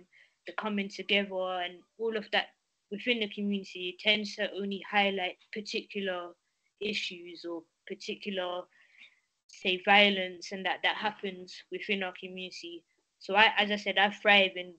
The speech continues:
the opportunity to be able to be that voice and represent our community in a different way. Um, it is hard to be an individual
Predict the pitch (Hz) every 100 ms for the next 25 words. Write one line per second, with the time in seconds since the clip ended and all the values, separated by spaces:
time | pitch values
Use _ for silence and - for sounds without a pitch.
0 | - 180 180 202 214 202 170 175 - 180
1 | 185 180 - 180 196 196 180 - 196 185
2 | 170 - - _ _ 196 190 185 180 180
3 | - _ _ _ _ _ _ _ _ _
4 | 226 208 226 226 208 196 202 208 208 202
5 | 202 190 180 180 208 208 180 190 285 294
6 | _ _ 185 180 175 175 _ _ _ _
7 | _ _ _ _ _ _ _ _ 214 240
8 | 262 226 240 226 - 214 208 202 190 -
9 | _ _ _ _ _ _ _ _ _ _
10 | _ _ _ _ _ _ - 240 220 214
11 | 185 196 202 220 202 202 226 202 254 339